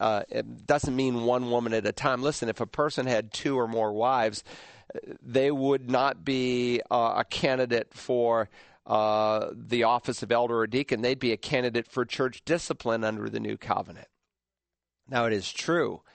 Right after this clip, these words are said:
that under the old covenant, some things were allowed because of the hardness of heart. But under the new covenant, such a person wouldn't even be considered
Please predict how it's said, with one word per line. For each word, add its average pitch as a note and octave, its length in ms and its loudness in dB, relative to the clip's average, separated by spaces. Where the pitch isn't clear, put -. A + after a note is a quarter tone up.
that B2 120 4
under A#2 200 2
the A2+ 140 2
old C#3+ 240 2
covenant, A2 420 0
some B2 240 0
things A#2 280 -4
were A2 140 0
allowed A#2+ 400 2
because A2 320 -4
of G#2+ 80 -10
the G#2+ 140 -2
hardness G#2 440 -2
of F#2 100 -8
heart. C3+ 440 0
But C3+ 140 4
under C#3 200 2
the A#2 120 -2
new E3 200 2
covenant, B2 420 0
such - 220 0
a D3+ 60 -8
person C3+ 420 -2
wouldn't C3+ 220 0
even B2 220 -2
be A#2 100 -2
considered A2 600 -2